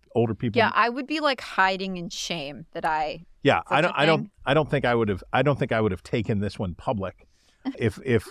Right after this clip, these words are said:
Speaker 1: if I had actually been duped in this way. But number two, it opens up a bunch of questions about why would you be so vulnerable to this kind of scam? Or to take a darker, more cynical question,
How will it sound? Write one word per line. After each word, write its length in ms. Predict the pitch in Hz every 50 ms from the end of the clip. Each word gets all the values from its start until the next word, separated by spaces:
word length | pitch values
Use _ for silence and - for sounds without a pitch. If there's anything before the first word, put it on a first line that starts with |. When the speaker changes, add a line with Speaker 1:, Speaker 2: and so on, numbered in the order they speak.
| - - -
Speaker 1:
if 160 | 120 - -
I 160 | 113 110 110
had 160 | 104 113 104
actually 480 | 98 - 117 117 113 - - 123 113 107
been 240 | 101 101 101 95 87
duped 300 | 90 104 117 110 - 110
in 100 | 95 87
this 180 | 87 82 -
way. 440 | - 117 143 170 143 98 85 98 123 - _ _ _ _ _ _ _ _ _ _ _ _ _ _ _ _ _ 113 104 98 101
But 180 | - 117 113 113 - _ _
number 400 | - 110 113 117 117 117 104 101
two, 640 | 95 - - - 196 226 220 156 98 87 85 95 104 - _ _ _ _ _ _ _ _
it 120 | - 131 127
opens 300 | 147 156 - 147 123 139
up 100 | 127 -
a 60 | 110
bunch 260 | 98 120 127 147 -
of 120 | 143 110
questions 440 | - - 123 127 123 - - 127 104
about 260 | 107 104 110 95 -
why 300 | 95 92 90 98 131 170
would 280 | 190 196 196 143 110 117
you 100 | 113 98
be 220 | 90 98 98 92
so 640 | - - - - 107 98 95 92 90 85 82 78 78 - _ _ _ _ _
vulnerable 680 | 104 104 104 98 95 92 87 80 78 80 76 76 80 - _ _ _
to 260 | - - 113 101 92
this 240 | 85 90 92 - -
kind 320 | - - 101 92 90 85
of 80 | 85 -
scam? 320 | - - - 98 92 95 - _
Or 400 | 143 143 151 151 123 120 143 147 - _ _ _ _ _ _
to 80 | - 101
take 200 | - - 95 87
a 60 | 92
darker, 340 | 87 - 92 87 85 - 113
more 200 | 92 92 87 82
cynical 400 | - - 120 131 151 - 95 78
question, 480 | - - 87 76 - - - 87 98